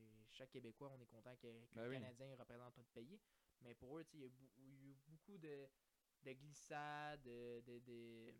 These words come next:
Speaker 1: de pirouettes manquées. Euh, fait que c'est dommage pour les athlètes en tant que tels.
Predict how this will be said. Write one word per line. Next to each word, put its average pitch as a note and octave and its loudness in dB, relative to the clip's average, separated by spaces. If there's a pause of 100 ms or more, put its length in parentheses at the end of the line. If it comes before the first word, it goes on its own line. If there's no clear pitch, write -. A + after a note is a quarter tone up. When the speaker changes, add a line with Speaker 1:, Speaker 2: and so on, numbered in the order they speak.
(680)
Speaker 1:
de B2 -2
pirouettes C#3 -2
manquées. C#3 0 (360)
Euh, A2+ -8 (460)
fait A#2+ -6
que - -20 (120)
c'est B2+ -4
dommage C#3 0
pour C#3+ 2
les C3+ 2
athlètes C#3+ 2
en C3+ 2
tant B2 -2
que - -8
tels. E3+ 4